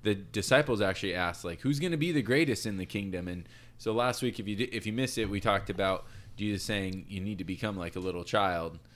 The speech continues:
to be the greatest in the kingdom." And that, that was a really good discussion. Definitely wanna check in on that one if you missed it. But there's a little bit extra at the end that we didn't have time to get to, and it's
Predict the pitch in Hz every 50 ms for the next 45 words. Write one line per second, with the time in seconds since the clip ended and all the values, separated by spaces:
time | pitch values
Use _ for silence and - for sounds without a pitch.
0 | - - - - - - 85 95 92 87 90 85 95 92 87 87 82 - 90 85
1 | 80 80 - - 95 92 90 85 80 80 82 85 - - - - - - - -
2 | - - - - 101 98 95 92 92 92 90 90 92 - - 104 113 123 - -
3 | - - - 101 107 110 113 95 98 98 101 101 98 92 85 98 85 78 - -
4 | - - 95 90 87 - 90 85 87 90 95 - 104 101 90 90 87 87 80 -
5 | - 101 90 90 - 95 92 87 87 85 87 87 90 85 85 92 87 87 85 -
6 | - 85 95 107 110 - - - 92 85 - - - - - - - - - -
7 | 113 110 104 - - - - - - 113 98 107 107 107 104 90 98 107 - -
8 | - 107 104 117 143 165 165 135 135 - - 139 143 143 - 139 117 107 - 113
9 | 107 110 113 120 117 107 101 92 104 101 98 98 92 - 101 98 104 131 143 143
10 | 123 107 - - 120 117 117 104 95 90 101 120 127 - - - 104 92 92 92
11 | 92 - - 98 92 92 92 87 - -